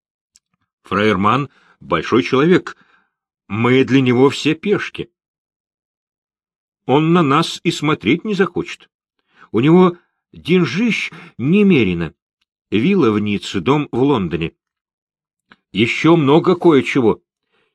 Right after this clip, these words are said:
Ему сам Борис Абрамович покровительствует". Для него мы с вами вроде кучеров. Запрячь и ехать. Больше вам скажу.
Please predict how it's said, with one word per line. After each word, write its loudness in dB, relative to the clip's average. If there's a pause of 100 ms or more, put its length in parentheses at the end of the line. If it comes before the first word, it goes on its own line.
(320)
Ему 0
сам 0
Борис 2 (320)
Абрамович 0 (200)
покровительствует". -2 (880)
Для -2
него 4
мы -2
с -8
вами 0
вроде 0 (380)
кучеров. -2 (600)
Запрячь -2 (280)
и 0
ехать. -2 (720)
Больше -2
вам 0
скажу. -8